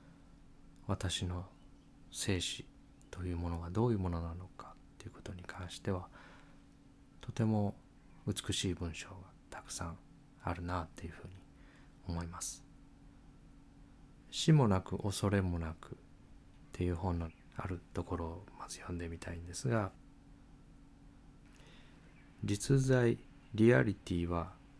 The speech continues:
存在や非存在とは何の関係もない。生きるか死ぬか、それが問題だ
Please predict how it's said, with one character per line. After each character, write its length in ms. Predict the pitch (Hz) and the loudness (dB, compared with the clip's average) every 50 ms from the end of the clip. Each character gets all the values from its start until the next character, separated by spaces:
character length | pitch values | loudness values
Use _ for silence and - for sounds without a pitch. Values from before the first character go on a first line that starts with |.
| - - - | -20 -14 -10
存 360 | - - - 120 120 123 123 | -2 2 4 4 6 4 4
在 280 | 120 123 120 117 117 113 | 4 4 4 6 4 4
や 140 | 107 104 101 | 4 2 0
非 300 | - - - 120 117 - | 0 0 0 0 0 0
存 340 | - - - 95 95 92 90 | -2 0 2 2 2 2 2
在 240 | 90 87 87 87 - | 2 2 2 0 0
と 180 | - - 110 | 0 2 2
は 160 | 95 85 82 - - - - - - - - | 2 2 0 -4 -10 -18 -20 -20 -20 -6 2
何 280 | 101 101 110 113 117 113 | 4 4 4 6 4 4
の 100 | 113 113 | 4 2
関 320 | - - 110 104 107 107 | 2 0 2 2 2 0
係 220 | 101 - 104 95 92 | 0 0 0 2 2
も 160 | 92 90 85 | 2 0 0
な 140 | 85 85 82 | 0 -2 -2
い。 80 | 87 - - - - - - - - - - - - - - - - - - - - - - - - - - - - - - - - - - - - - | -4 -8 -14 -20 -20 -20 -20 -20 -20 -20 -20 -20 -20 -20 -20 -20 -20 -20 -20 -20 -20 -20 -20 -20 -20 -20 -20 -20 -20 -20 -20 -20 -20 -20 -20 -20 -18 -18
生 80 | - - | -16 -8
き 180 | - - 139 | 4 4 6
る 80 | 131 120 | 6 6
か 180 | - - 92 87 | 4 2 2 2
死 220 | - - - 87 | 0 -2 -2 -2
ぬ 140 | 85 87 85 | -2 -2 -4
か、 180 | - - - - - - - - - - - - - | -6 -8 -12 -12 -16 -20 -20 -20 -20 -20 -20 -18 -14
そ 200 | - - - 101 | -8 -2 0 2
れ 120 | 107 113 | 4 6
が 140 | 117 120 113 | 6 6 6
問 360 | 110 104 104 101 101 101 98 | 6 6 4 4 4 2 2
題 260 | 95 95 92 90 90 87 | 2 2 2 0 0 -2
だ 220 | - - 95 | -4 -8 -10